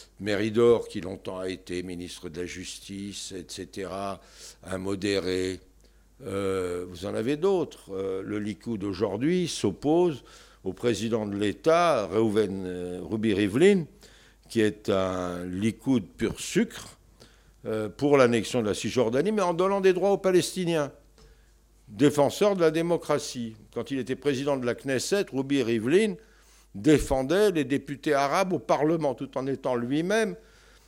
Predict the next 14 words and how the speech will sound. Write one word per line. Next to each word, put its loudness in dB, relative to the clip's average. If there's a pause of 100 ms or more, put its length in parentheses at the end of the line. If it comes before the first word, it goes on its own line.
(200)
Jabotinsky, 2
euh, 4
de -2
droite 2 (120)
pour 0
l'annexion, 0
mais 2
démocrate. 2 (680)
Ça -2
n'existe -2
plus 0
aujourd'hui -2
au -4
Likoud. -12